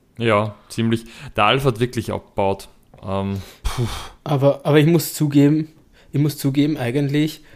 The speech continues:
Speaker 2: warum ist nicht Magnussen <laughs> Rookie of the Year geworden?
Speaker 1: <laughs>
Speaker 2: Wow, also in der W M, klar, vor, vor Joe. <laughs> Fünfundzwanzig Punkte geholt.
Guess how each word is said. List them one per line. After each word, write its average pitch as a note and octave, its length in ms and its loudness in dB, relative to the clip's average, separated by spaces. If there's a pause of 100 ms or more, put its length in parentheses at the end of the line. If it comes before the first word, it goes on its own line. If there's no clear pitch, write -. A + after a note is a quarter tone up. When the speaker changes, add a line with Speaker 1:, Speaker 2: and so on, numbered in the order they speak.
(140)
Speaker 2:
warum C3 240 2
ist C#3+ 100 -2
nicht C3 180 -2
Magnussen B2+ 720 -6
<laughs> A#2+ 60 -6
Rookie - 240 2
of - 140 -2
the B2+ 80 -2
Year A#2 200 0
geworden? A2 480 -4
Speaker 1:
<laughs> C3+ 680 2
Speaker 2:
Wow, B2 280 -2
also C#3+ 420 4 (260)
in C3+ 80 2
der C3 160 6
W G#2+ 200 0
M, D#3 200 0
klar, A2+ 240 0
vor, C#3 560 4
vor E3 320 0
Joe. A2 480 0 (720)
<laughs> F#3 60 2 (1080)
Fünfundzwanzig C3+ 720 -2
Punkte C#3 360 -2
geholt. G2+ 320 -8